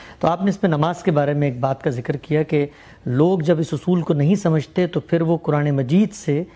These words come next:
نماز برآمد کرتے ہیں۔ میں ایک سوال آپ سے کرنا چاہتا ہوں کہ خود صحابہ کرام جو تھے، ان کا کیا رویہ تھا؟ یعنی جس وقت رسول اللہ صلی اللہ علیہ وسلم دنیا میں تشریف لے آئے ہیں، قرآن مجید بھی دے رہے ہیں، سنت بھی جاری ہے،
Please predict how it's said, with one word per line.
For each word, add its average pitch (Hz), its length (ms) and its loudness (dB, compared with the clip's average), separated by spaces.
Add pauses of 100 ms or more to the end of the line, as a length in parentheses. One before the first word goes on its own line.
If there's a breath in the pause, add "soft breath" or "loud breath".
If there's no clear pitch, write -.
(260 loud breath)
نماز 139 340 0
برآمد 123 420 -2
کرتے 127 300 -8
ہیں۔ 117 60 -8 (600 loud breath)
میں 185 280 4
ایک 170 240 0
سوال 165 300 0
آپ 180 140 -4
سے 202 100 2
کرنا 175 220 0
چاہتا 170 280 -2
ہوں 202 60 -2
کہ 170 60 -2
خود 190 200 -4
صحابہ 151 340 2
کرام 160 380 0
جو 120 120 0
تھے، 120 220 -6 (520 loud breath)
ان 214 180 4
کا 247 200 0
کیا 185 240 0
رویہ 135 340 2 (100)
تھا؟ 143 80 -2
یعنی 143 260 2
جس 151 260 -4
وقت 165 140 0
رسول 147 240 -2
اللہ 156 140 0
صلی 139 180 -4
اللہ 147 140 0
علیہ 147 60 0
وسلم 135 120 -2
دنیا 147 140 0
میں 147 100 -2
تشریف 139 420 -4
لے 147 80 -2
آئے 139 160 -2
ہیں، 143 200 -2
قرآن 131 240 -2
مجید 131 280 -2
بھی 139 160 -2
دے 131 180 0
رہے 139 80 -2
ہیں، 139 100 -2
سنت 156 260 -2
بھی 151 140 -2
جاری 139 320 0
ہے، 131 100 -2